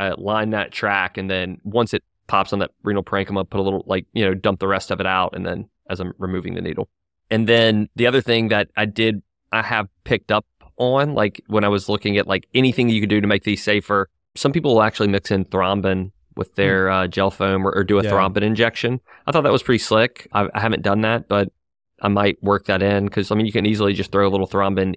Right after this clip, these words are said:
Speaker 1: into your gel foam slurry, or you can do a thrombin injection. So it's something else to think about for hemostasis.
Speaker 2: Yeah, it's, I think especially if, like, you have a real pumper, right?
Speaker 1: Yeah, yeah, yeah. Mm-hmm.
Speaker 2: Uh, and, and then, you know, I always image,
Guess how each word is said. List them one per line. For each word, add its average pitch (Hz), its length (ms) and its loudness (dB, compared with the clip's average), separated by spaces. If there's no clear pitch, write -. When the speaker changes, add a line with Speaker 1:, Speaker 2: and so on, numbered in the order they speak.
Speaker 1:
into 107 360 -2
your 127 120 2
gel 131 180 0
foam 139 200 -2
slurry, 139 480 0
or 104 360 2
you 101 140 0
can 98 140 -2
do 92 120 0
a 92 60 0
thrombin 101 320 -2
injection. 101 540 -4
So 98 420 0
it's 104 100 -6
something 117 220 2
else 98 180 0
to 98 280 -2
think 95 140 -4
about 95 380 -4
for 98 320 -6
hemostasis. - 580 -8
Speaker 2:
Yeah, 123 380 2
it's, - 160 -2
I 113 120 -4
think 131 200 -4
especially 120 720 -4
if, 104 220 -10
like, 104 200 -8
you 107 80 -2
have 101 140 -2
a 98 60 -4
real 95 300 -4
pumper, 95 360 -8
right? 95 300 -8
Speaker 1:
Yeah, 98 220 2
yeah, 95 140 2
yeah. 92 120 0
Mm-hmm. 95 140 -10
Speaker 2:
Uh, 101 320 -4
and, 139 180 2
and 143 200 2
then, 127 380 2
you 131 180 0
know, 110 380 0
I 143 280 2
always 127 400 4
image, 117 720 -4